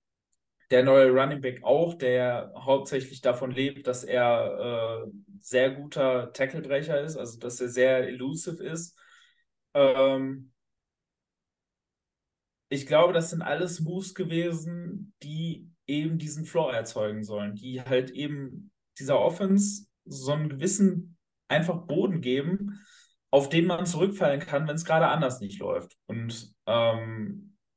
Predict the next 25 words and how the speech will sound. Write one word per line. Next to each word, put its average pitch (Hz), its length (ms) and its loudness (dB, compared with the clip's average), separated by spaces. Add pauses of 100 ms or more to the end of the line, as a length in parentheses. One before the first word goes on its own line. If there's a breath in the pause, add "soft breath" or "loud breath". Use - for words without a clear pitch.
(160)
das - 500 2
war, 135 220 4
glaub 131 260 2
ich, 135 120 -10
die - 60 -18
ganz 135 240 -2
starke 123 340 2
Off-Season-Strategie 123 920 -6
in 120 80 -8
der 104 100 -4
Offense 127 480 -2
und 117 380 -10 (680 soft breath)
die 156 260 0
hat - 280 0
man 170 500 0 (2000)
durch 151 340 0
die 165 100 -4
Free 139 320 2
Agency 151 400 -4
in - 80 -6
den 139 160 -4
Draft 127 600 2
rein 120 320 0
verfolgt 135 800 -2 (120)
und, 123 480 -6